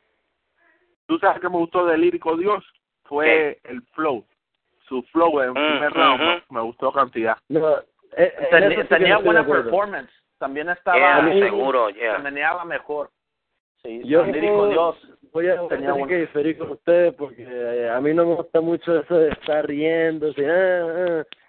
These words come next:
Speaker 3: parece que ha chupado hongo, cabrón. Ne-, no,
Speaker 4: <laughs>
Speaker 3: para mí, yo creo que la presencia, cuando uno es serio, afecta más que cuando uno se está riendo, porque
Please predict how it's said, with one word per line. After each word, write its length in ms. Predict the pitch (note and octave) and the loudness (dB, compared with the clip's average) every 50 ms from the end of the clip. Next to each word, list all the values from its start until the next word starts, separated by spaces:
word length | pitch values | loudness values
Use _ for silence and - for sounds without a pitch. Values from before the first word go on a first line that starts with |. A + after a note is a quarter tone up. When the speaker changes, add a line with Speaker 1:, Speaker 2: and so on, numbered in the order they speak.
| _ _ - | _ _ -4
Speaker 3:
parece 360 | - C3 D3 D3+ C#3 F3 D#3+ | 0 2 2 2 2 0 -2
que 80 | C#3 D#3 | -2 -4
ha 40 | |
chupado 340 | - - D3+ - - C3+ C#3 | -4 -6 -10 -8 -8 -6 -4
hongo, 400 | D3 D#3+ E3 E3+ E3 E3 D3+ C#3+ C#3+ C3+ | 0 2 2 2 2 0 -2 -4 -4 -2
cabrón. 460 | C#3 C#3 C#3 D3 D#3+ E3 E3 D3+ - _ _ _ _ _ _ | 0 0 2 2 0 0 -2 -4 -8 _ _ _ _ _ _
Ne-, 280 | - A#2 C3+ B2+ - - _ _ _ _ - - G3+ | -6 -2 -2 -2 -2 -4 _ _ _ _ -2 0 2
no, 100 | E3 E3 D#3+ D3+ | 4 4 4 4
Speaker 4:
<laughs> 20 | |
Speaker 3:
para 180 | - D3+ C#3+ C#3 | 2 0 0 0
mí, 420 | D3+ E3 E3+ F3 E3+ E3+ E3 - _ _ _ _ _ _ - | -2 -2 -2 0 0 -2 -2 -4 _ _ _ _ _ _ 0
yo 160 | - D#3 - | 2 2 2
creo 280 | G#3 G3+ G3+ G3+ G#3 | 4 2 2 2 2
que 380 | F3+ F#3 F3+ E3+ E3 E3 - - _ _ _ _ _ _ _ _ _ _ _ - | 0 -2 -2 -2 -4 -4 -6 -10 _ _ _ _ _ _ _ _ _ _ _ -10
la 200 | D#3 E3 D#3+ D3+ | -6 -4 -4 -4
presencia, 800 | C3+ D#3 D3 - - F#3+ F#3+ G3 - - D#3+ D#3 D3+ D3+ D3+ _ _ _ _ _ _ _ _ _ _ _ - _ _ - - | -2 -4 -4 -2 -2 -4 -4 -4 -8 -6 -4 -4 -4 -4 -8 _ _ _ _ _ _ _ _ _ _ _ -20 _ _ -8 -4
cuando 200 | D3 C#3+ D#3 D#3 | -2 0 2 2
uno 180 | E3 F3+ G3+ G3 | 2 4 2 0
es 60 | - | -2
serio, 400 | - G#3 G3+ F3 D#3 B2 A2 - _ - | -2 -2 -2 -2 -4 -8 -10 -12 _ -8
afecta 460 | - C3 - - - D#3 - - D#3 D3 | -8 -8 -8 -6 -10 -10 -6 -4 -4 -2
más 280 | D#3+ E3 E3 - - _ _ _ _ _ _ _ _ - | 0 -2 -2 -2 -4 _ _ _ _ _ _ _ _ -6
que 120 | - D3+ C#3+ | -2 -2 0
cuando 260 | B2+ C#3 C3+ C#3 D3 | 0 -2 -2 -2 -4
uno 100 | D3+ D#3 | -4 -6
se 60 | D#3 | -8
está 160 | C#3+ - D3+ | 0 2 2
riendo, 340 | C#3+ C#3+ C#3+ C#3+ C#3+ C3+ A#2+ A2 | 2 2 2 0 -2 -2 -4 -6
porque 320 | A#2 A2 G2 A#2 A#2 A2 | -8 -8 -6 -6 -8 -8